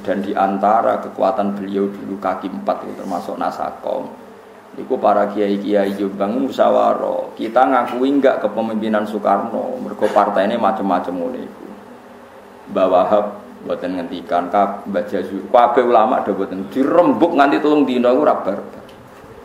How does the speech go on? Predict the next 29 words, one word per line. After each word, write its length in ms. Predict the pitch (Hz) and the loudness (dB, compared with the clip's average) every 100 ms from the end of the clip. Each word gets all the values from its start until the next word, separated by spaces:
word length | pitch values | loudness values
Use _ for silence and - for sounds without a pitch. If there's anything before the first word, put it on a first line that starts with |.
| - - - - - - - - - - | -20 -18 -16 -16 -18 -20 -20 -20 -20 -4
Sing 160 | 127 | 2
ro 160 | 131 131 | 4 4
ngendikan 480 | 123 117 123 139 143 | 2 4 4 4 4
Mbah 160 | 104 | 4
Bedowi, 560 | 101 98 98 87 82 85 | 4 0 0 -2 -4 -4
Mbah 80 | 87 | -4
Bedowi 400 | 92 92 92 98 | -2 -2 2 2
Abe 240 | - 90 | 2 0
Wahab 320 | - - - | 0 -2 -6
itu. 160 | - - - - - | -10 -14 -16 -18 -14
Bedowi, 480 | - - - - - | -12 -8 -8 -8 -10
Mbah 80 | - | -8
Bedowi 360 | - 92 87 85 | -6 -6 -4 -4
Lasem. 320 | 80 - - - - - - - - | -6 -10 -16 -18 -20 -20 -20 -20 -2
Masyhur 480 | 92 95 - 113 92 - | -2 0 -2 0 -2 -2
fatwa 480 | 92 - 92 87 87 | -2 0 0 0 -2
teng 260 | 87 80 - - | -8 -8 -14 -16
terus 160 | - 101 | -12 -10
dipakai 400 | - 90 90 82 | -6 -4 -2 0
N 120 | 90 87 | -2 -2
U 100 | 85 | -8
iku. 160 | 82 - - - - - - | -8 -12 -16 -20 -20 -20 -8
Soekarno 560 | 98 98 95 95 90 82 | -2 2 2 2 0 -2
iku 400 | 78 - 65 64 - - - - - - | -4 -4 -4 -4 -8 -18 -20 -20 -20 -20
pemimpin 800 | - 104 98 95 - 92 107 - - - - - - - | 0 2 2 -2 -4 -4 -4 -4 -10 -18 -20 -20 -20 -12
nggih, 400 | 101 - - - | -4 -2 -4 2
waliul 560 | 95 107 107 113 107 120 | 2 2 0 -2 0 2
amri 480 | 127 123 131 175 - - - - - - - | 0 0 0 -2 -6 -16 -20 -20 -20 -6 0
ad-daruri 880 | - - 107 101 127 147 151 180 | 0 2 4 4 6 6 4 2